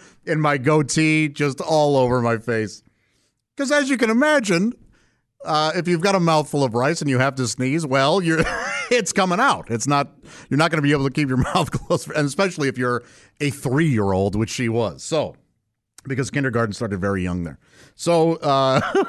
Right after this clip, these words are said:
<laughs> I also remember that they would serve fish, um, once a week or so. And, <laughs> uh, it was delicious. They were like these, these just cut up fish nuggets. I don't know what kind of fish.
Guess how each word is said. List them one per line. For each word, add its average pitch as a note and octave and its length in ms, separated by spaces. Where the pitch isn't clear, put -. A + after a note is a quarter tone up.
<laughs> C4+ 140
I D#3 140
also A3 320
remember C#3+ 440
that C3+ 160
they C3 140
would C#3 180
serve C#3 340
fish, - 640
um, A2+ 440
once A#2+ 280
a A#2+ 40
week G2 300
or A2+ 60
so. G#2 400
And, F3 180
<laughs> A4 640
uh, D3+ 260
it F#3 120
was F#3 300
delicious. D3+ 840
They C#3+ 140
were C3+ 100
like C3+ 200
these, B2 380
these A2+ 180
just - 360
cut E3+ 240
up E3+ 140
fish D3+ 280
nuggets. B2 340
I B2+ 100
don't C#3 180
know D#3 80
what D3 120
kind C3+ 160
of A#2 80
fish. G#2+ 380